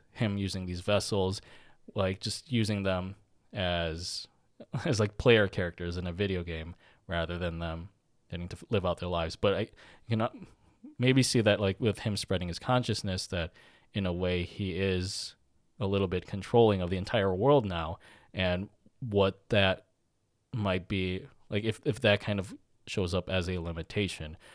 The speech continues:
Uh, I don't know yet. I, I can't tell you where the story is going to go because we haven't read the manga. Uh, but honestly,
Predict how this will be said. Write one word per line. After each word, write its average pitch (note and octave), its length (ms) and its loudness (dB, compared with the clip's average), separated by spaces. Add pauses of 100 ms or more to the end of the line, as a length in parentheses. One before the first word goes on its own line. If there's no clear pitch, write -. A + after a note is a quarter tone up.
(220)
Uh, F2+ 320 2
I A#2+ 120 6
don't C#3 160 8
know B2 180 10
yet. G2 200 2 (300)
I, C3 220 6
I C3 100 8
can't B2+ 380 2
tell B2 180 8
you A#2+ 140 8
where A2+ 260 6
the A2 120 4
story A#2 480 6
is A2+ 260 0
going A2+ 200 4
to A2+ 60 4
go A2 260 4
because F#2+ 600 -4
we G2 120 -4
haven't F2+ 300 -2
read G2 220 4
the F#2+ 100 0
manga. G2+ 540 4 (480)
Uh, F2 320 2
but F#2 600 0 (340)
honestly, E3 720 6